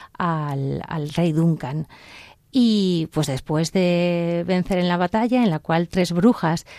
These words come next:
le han profetizado que su ascenso no se va a parar ahí, sino que algún día se convertirá en el rey de Escocia, pues él da una fiesta y hospeda en, en su castillo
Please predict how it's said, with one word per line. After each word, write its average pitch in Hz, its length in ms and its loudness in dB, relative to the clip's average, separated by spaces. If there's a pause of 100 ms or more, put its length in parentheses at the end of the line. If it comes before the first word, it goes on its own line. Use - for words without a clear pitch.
(160)
le 185 140 2
han 180 140 2
profetizado 190 840 2
que 165 340 -2
su - 140 -6
ascenso 190 440 0
no 170 120 -2
se - 100 -4
va 175 80 0
a 175 40 -2
parar 156 260 -6
ahí, 208 260 0 (280)
sino 170 260 0
que 160 100 -4
algún 175 400 6
día 196 400 2
se 170 140 -4
convertirá 160 800 -2
en 160 560 -2 (280)
el 165 200 -2
rey 190 180 2
de 185 100 -2
Escocia, 233 540 -2 (400)
pues - 220 0
él 214 400 2
da 175 260 -2
una 170 220 -2
fiesta 269 480 0
y 233 140 0
hospeda 185 800 0
en, 156 600 -2
en 170 140 -2
su - 120 -4
castillo 226 680 0